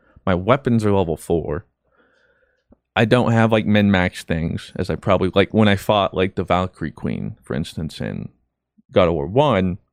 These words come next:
in-game, for the most part, I had the build I wanted, blah, blah, blah. This time, not, I, I wasn't prepared.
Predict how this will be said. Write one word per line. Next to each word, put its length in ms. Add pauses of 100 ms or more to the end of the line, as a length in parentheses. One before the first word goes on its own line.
(420)
in-game, 840 (340)
for 80
the 80
most 240
part, 180
I 60
had 160
the 80
build 240
I 60
wanted, 420
blah, 180
blah, 120
blah. 100
This 180
time, 220
not, 180
I, 140 (1120)
I 80
wasn't 240
prepared. 380